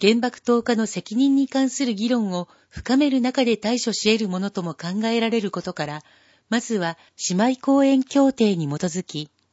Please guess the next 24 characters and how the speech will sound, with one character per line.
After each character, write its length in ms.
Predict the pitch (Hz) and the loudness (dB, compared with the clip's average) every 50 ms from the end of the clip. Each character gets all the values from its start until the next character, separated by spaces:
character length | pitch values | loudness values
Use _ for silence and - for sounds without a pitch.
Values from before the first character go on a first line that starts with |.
| _ _ _ _ | _ _ _ _
被 120 | - - | -10 -2
爆 240 | 170 208 220 220 247 | 0 0 0 0 0
の 120 | 247 247 | -2 -2
実 300 | 233 233 233 214 - - | 0 -2 -6 -6 -6 -4
相 140 | - 233 226 | -2 0 0
を 120 | 233 233 220 | 0 0 -4
広 280 | 214 - 226 233 208 | -4 -2 -2 0 0
め、 180 | 185 175 165 - _ _ _ _ _ _ - - - | 0 -4 -6 -8 _ _ _ _ _ _ -18 -14 -2
伝 200 | - 220 247 254 | 0 0 0 2
え 40 | 262 | 0
る 120 | 277 277 - | -2 -4 -2
取 200 | 254 262 254 247 | -2 -2 -2 -2
り 20 | |
組 220 | - 269 254 247 | -2 0 0 2
み 60 | 247 247 | 2 0
を 60 | 226 | -2
進 320 | - - 170 - - 226 | -4 -8 -10 -6 -2 0
め 80 | 247 262 | 0 0
る 100 | 262 262 | 0 -2
こ 120 | - 262 | -6 -6
と 120 | 262 262 240 | -4 -2 -2
に 140 | 220 208 | 0 0
よ 100 | 190 180 | -2 -2
り、 180 | 165 170 170 | -4 -6 -8